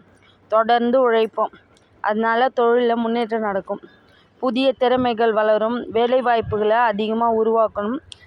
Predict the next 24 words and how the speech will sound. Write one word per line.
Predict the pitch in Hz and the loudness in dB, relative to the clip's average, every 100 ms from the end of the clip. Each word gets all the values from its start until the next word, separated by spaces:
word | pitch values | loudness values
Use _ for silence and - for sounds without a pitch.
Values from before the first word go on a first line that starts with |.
| - | -8
அதனால | 208 226 240 262 | -4 0 0 2
ஒரு | 262 226 | 2 0
மனிதனுடைய | 220 220 247 247 254 214 220 247 | -2 -2 -2 -2 -2 -2 -2 -2
தனித்தன்மை | 233 233 247 240 226 240 | -2 -2 -2 -2 -2 -2
வெளிய-, | 220 220 233 226 226 220 - _ _ - - - _ | -2 0 0 2 2 2 -2 _ _ -20 -20 -20 _
வெளிவரும். | 220 240 262 240 254 302 233 | -4 -2 0 0 0 2 2
அவனே | 247 269 311 | 0 0 0
அவன் | 285 254 226 | 0 0 -4
புதுசா | 240 226 - 285 | -8 -8 -2 0
உணருவான். | 262 240 240 233 226 - _ _ _ _ | 0 0 0 -2 -4 -6 _ _ _ _
அதுக்கடுத்து | 220 247 277 262 240 269 | -2 0 0 0 0 0
பார்த்தீங்கன்னா, | 247 202 226 220 220 226 | 0 -2 -2 -2 -2 -2
புது | 262 240 240 | -4 -4 -6
புது | 220 226 226 | -4 -4 -4
சிந்தனைகள் | 247 247 262 240 233 | -4 -2 -2 -2 0
வரும். | 214 202 226 285 _ - - | 0 0 -2 -8 _ -20 -8
அதன் | 208 240 262 247 | -2 0 0 0
மூலமா | 247 277 254 247 269 | 0 0 0 0 0
அவன் | 240 233 220 | 0 -2 -2
புரட்சிகரமான | 254 269 254 254 240 240 240 240 262 | -2 -2 -4 -2 0 2 0 0 0
ஒரு | 254 226 - | 0 -2 -2
சிந்தனையாளரா | 240 247 247 240 220 214 226 | -2 -2 0 0 0 0 0
ஆவான். | 214 208 - - _ - _ _ _ | 0 -2 -6 -14 _ -20 _ _ _
அனைத்திற்கும் | 214 247 302 240 294 247 269 311 | -2 0 0 0 -2 0 0 0